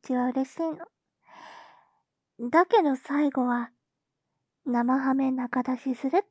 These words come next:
てお約束。うちだって気持ちよくなりたいもん。イライラも全部、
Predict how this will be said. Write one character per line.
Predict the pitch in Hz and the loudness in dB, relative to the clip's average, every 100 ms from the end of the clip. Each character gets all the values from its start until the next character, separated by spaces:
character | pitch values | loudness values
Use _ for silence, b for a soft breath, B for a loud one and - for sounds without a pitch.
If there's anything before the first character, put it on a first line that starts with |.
| _ | _
て | 285 240 - _ _ | -2 -2 -10 _ _
お | 262 | -10
約 | 233 233 - - | -8 -8 -10 -12
束。 | 240 240 - 339 _ _ _ _ _ _ _ _ _ _ _ _ _ b b b b b b _ _ - | -12 -6 -4 -4 _ _ _ _ _ _ _ _ _ _ _ _ _ b b b b b b _ _ -8
う | 254 | -8
ち | - 339 | -2 0
だ | 392 | 2
っ | 427 | 2
て | 359 285 | 0 0
気 | 269 | 0
持 | 254 269 | -2 0
ち | 302 | 0
よ | 285 | 0
く | 269 | -2
な | 233 233 | -4 -4
り | 233 | -6
た | 247 240 | -4 -4
い | |
も | 226 240 | -4 -10
ん。 | _ _ _ _ _ _ _ _ _ _ _ _ _ _ _ _ _ _ _ _ _ _ | _ _ _ _ _ _ _ _ _ _ _ _ _ _ _ _ _ _ _ _ _ _
イ | 240 233 | -8 -2
ラ | 247 | 0
イ | 262 | 0
ラ | 262 247 | -2 -4
も | 240 | -6
全 | 226 262 262 247 | -6 -4 -4 -6
部、 | 254 262 254 | -4 -4 -4